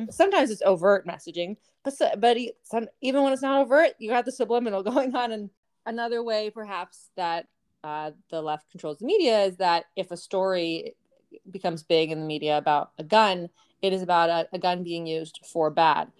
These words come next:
Speaker 2: There is never gonna be a story that goes,
Speaker 1: Right.
Speaker 2: it really makes it big,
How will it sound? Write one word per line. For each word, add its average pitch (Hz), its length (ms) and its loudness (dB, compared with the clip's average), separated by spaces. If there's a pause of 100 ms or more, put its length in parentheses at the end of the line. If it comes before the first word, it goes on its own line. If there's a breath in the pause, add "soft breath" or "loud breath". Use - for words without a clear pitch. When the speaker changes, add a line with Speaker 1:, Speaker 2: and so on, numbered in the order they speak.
(260)
Speaker 2:
There 202 180 2
is 190 120 -4
never 214 300 0
gonna 233 180 -4
be 214 140 -2
a 196 40 -4
story 180 640 -2 (340)
that 180 140 -4
goes, 185 260 2
Speaker 1:
Right. 135 100 -12 (200)
Speaker 2:
it 190 80 -6
really 190 420 0
makes 185 240 -4
it 175 140 -8
big, 170 320 0